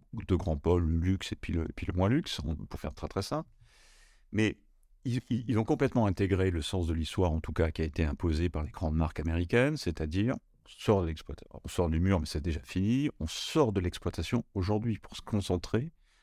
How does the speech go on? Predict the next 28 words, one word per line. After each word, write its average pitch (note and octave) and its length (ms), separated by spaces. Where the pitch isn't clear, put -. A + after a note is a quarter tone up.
sur - 180
la, D2+ 180
sur - 200
la, D2+ 160
sur D#2 180
le D2+ 60
développement F2 560
des, D#2 160
des, D2+ 220
des - 160
marques. - 320
Et - 100
tout A3 160
le G#2 120
mindset B2+ 500
des F#2+ 280
équipes F#2+ 340
de, D#2 240
d-, D#2 220
d'Accor D#2+ 320
aujourd'hui, G#2+ 500
les E2+ 120
jeunes G2+ 260
qui - 140
ra-, D#2 240
qui - 120
arrivent, D#2+ 340
euh, D2+ 240